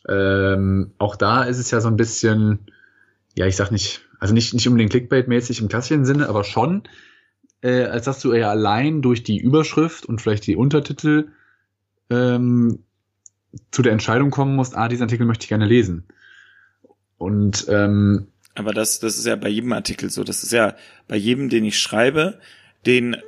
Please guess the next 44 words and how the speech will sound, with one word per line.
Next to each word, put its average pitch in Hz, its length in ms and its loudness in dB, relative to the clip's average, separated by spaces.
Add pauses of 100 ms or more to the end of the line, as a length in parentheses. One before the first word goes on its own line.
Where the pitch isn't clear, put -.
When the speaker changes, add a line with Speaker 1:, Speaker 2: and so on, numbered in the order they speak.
Speaker 2:
verschlagwortest 135 1000 -4
du, 165 100 0
den, 120 260 2
äh, 117 460 0 (140)
du, 120 280 2
du 113 340 0
überlegst 127 520 0
ja, 120 140 2
du 113 120 -8
möchtest 135 360 -2
ja 113 80 0
die 101 100 -4
Leute, 101 360 -4
dass 101 200 -4
die, 101 120 -8
die, 104 300 -4
die 101 140 -2
Artikel 98 360 -6
lesen. 101 260 -4
Das 98 100 -6
sind 110 140 -4
ja 113 100 2
gu-, 110 200 -6
also, 107 220 0
ne, 156 200 0 (340)
gute 151 240 2
Artikel 139 300 2
Speaker 1:
Ja. 143 80 -2
Speaker 2:
erzeichne-, 127 560 -2
zeichnen 123 280 0
sich 117 140 -6
halt 113 200 -2
dadurch 131 320 0
aus, 131 140 -2
ich 135 120 -4
habe 107 160 -2
eine 110 120 -4
Überschrift 127 580 -2 (480)
und 135 200 0
ich 127 160 -2
möchte 135 320 2
dann 120 260 0
halt, 117 400 0
ähm, 110 340 -2